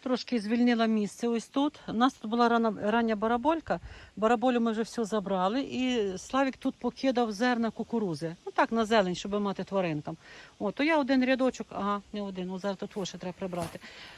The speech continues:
Е, один рядочок кукурузи вийняла. От, два ще залишається. І тепер сюди от посажу, е,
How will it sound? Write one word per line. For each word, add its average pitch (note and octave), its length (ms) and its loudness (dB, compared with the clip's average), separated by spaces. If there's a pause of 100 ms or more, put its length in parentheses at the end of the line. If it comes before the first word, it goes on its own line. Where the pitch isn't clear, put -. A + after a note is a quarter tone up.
(100)
Е, A3+ 220 2
один C#4+ 420 2
рядочок C#4 400 -2
кукурузи A#3 600 -2 (380)
вийняла. B3 520 4 (600)
От, A3+ 340 2 (100)
два B3 280 6
ще B3+ 180 0
залишається. D4+ 880 0
І F#4+ 120 -6
тепер D4+ 360 -2
сюди A#3+ 340 -2
от C#4 140 -4
посажу, A3+ 600 -6 (580)
е, G3 440 -2